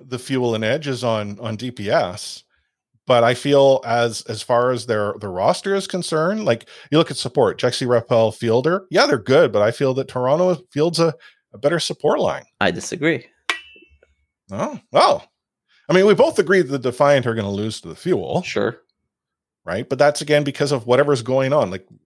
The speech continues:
Speaker 1: the Dallas
Speaker 2: Yeah.
Speaker 1: Fuel have had a drink from the fountain
Speaker 2: Yeah.
Speaker 1: of, I don't know, high S R.
Speaker 2: Yeah,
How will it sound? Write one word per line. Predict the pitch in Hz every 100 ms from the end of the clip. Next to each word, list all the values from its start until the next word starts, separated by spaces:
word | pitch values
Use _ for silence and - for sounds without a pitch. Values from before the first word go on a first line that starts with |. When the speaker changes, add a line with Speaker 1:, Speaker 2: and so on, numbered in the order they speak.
| 123
Speaker 1:
the | 113 98 -
Dallas | 131 123 165 -
Speaker 2:
Yeah. | 156
Speaker 1:
Fuel | 139 123
have | 113 - - -
had | - 127
a | 120
drink | 104 123 147 127
from | - 131 120
the | 107
fountain | - 127 131 127
Speaker 2:
Yeah. | 123
Speaker 1:
of, | 113 113 107 98 98 - _ - - _ _ _ _ _ _ -
I | 117
don't | 107
know, | 98 117 113
high | - 139 143
S | 117
R. | 131 139 78 -
Speaker 2:
Yeah, | 107 95 76